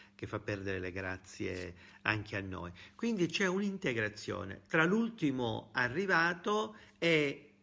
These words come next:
uno che fa trenta anni di cammino. E qui significa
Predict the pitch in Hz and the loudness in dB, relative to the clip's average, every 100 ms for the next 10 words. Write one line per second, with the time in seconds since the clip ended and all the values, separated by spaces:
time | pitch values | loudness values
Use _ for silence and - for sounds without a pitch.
0 | _ - 175 180 180 180 147 127 123 120 | _ 4 6 6 2 2 0 2 0 0
1 | 123 135 135 104 104 110 120 123 143 123 | -4 -4 0 2 2 -2 -2 -4 -6 -8
2 | 117 117 107 104 95 95 98 - - - | -6 -4 -6 -4 -6 -8 -10 -12 -16 -16
3 | - - 175 175 - 262 202 131 117 117 | -14 0 0 0 -2 2 4 2 0 -8
4 | - - - - - - 202 202 190 135 | -20 -20 -20 -20 -14 -6 -2 2 2 2
5 | 113 120 120 113 110 - | 0 -4 2 2 2 -4